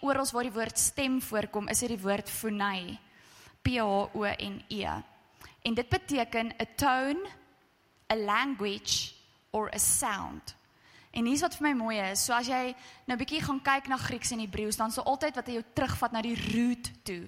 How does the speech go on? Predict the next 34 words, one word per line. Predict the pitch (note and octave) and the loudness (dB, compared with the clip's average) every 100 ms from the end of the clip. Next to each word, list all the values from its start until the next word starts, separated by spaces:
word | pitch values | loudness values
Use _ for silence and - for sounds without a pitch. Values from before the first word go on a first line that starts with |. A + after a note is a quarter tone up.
| - | -8
Met | G#3+ A#3 | -2 0
ander | B3 | 2
woorde, | A#3 A3+ | 0 2
na | G#3+ G#3 | 0 0
die | |
oorspronklike | A3+ - - - C4+ C4+ C#4 C4+ C4 C#4+ | -2 -2 -2 0 2 2 0 -2 -2 0
skrifte, | - - - A3+ - - F#3+ - - - - - | 0 0 -2 -6 -6 -4 -4 -4 -16 -12 -2 0
geskrifte | C#4+ - - G#3+ - G#3 - | 2 0 0 -6 -4 -4 -2
in | A3+ G3 | -4 -4
daai | F#3+ F#3+ | -6 -4
taal. | A3 F#3 F3 - - - - - - | -2 -2 -4 -10 -18 -20 -20 -8 -2
En | B3+ B3+ B3+ C4 | 0 0 0 0
apart | - D#4+ - | 4 2 2
van | F#4+ E4 | 2 2
dat | D4 | 2
dit | - - | -6 -10
beteken, | - D4 D4+ D4 C4 A#3+ | -6 -2 0 0 -2 -2
dit | C4 | -2
is | A#3+ | 0
'n | B3 A3+ - - - | 2 0 -2 -20 2
toon, | F#4 C#4 A3+ B3 C4+ | 4 4 2 0 -4
'n | - - | -4 0
toonhoogte | D4+ D4 D4 - - _ _ _ _ - G2+ G#2+ D#3+ - A#3+ | 2 2 0 -4 -18 _ _ _ _ -14 -4 -2 0 -2 -4
of | G#3 | -6
'n | A3+ | -8
toongeluid, | D#4 C#4+ C#4 D4 B3+ G3+ G#3 G3+ A3 - - - - | -2 0 2 0 0 0 2 0 -4 -10 -16 -18 -4
'n | - - | -4 0
taal | D#4 C4 A#3+ - | 2 4 2 0
of | A3 G#3+ | -4 -6
'n | - | -4
klank, | D#4 C4+ G3 A3 - - - - | 0 2 2 -2 -8 -16 -10 0
beteken | - - D#4+ D#4+ | 0 2 0 2
dit | C#4+ - | 0 0
ook | D4 A#3+ B3 - | 2 2 2 -4